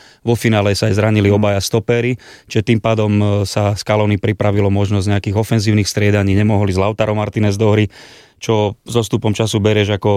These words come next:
Speaker 1: veľké sklamanie, lebo je to vynikajúci útočník, ktorý vždy aj prinášal oživenie pre Argentínu, ale jednoducho,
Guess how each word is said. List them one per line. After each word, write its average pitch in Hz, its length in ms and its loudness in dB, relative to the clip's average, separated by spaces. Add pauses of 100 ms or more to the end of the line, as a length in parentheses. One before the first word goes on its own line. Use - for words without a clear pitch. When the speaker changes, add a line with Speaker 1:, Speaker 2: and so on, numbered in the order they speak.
Speaker 1:
veľké 113 320 -2
sklamanie, 107 460 -2
lebo 117 160 -4
je 127 80 -4
to 135 80 -4
vynikajúci 107 520 -2
útočník, 113 380 0
ktorý 110 240 -2
vždy 104 220 0
aj - 20 -4
prinášal 110 400 0
oživenie 110 460 0
pre 110 120 -2
Argentínu, 113 600 0 (440)
ale 113 280 0
jednoducho, 110 400 -2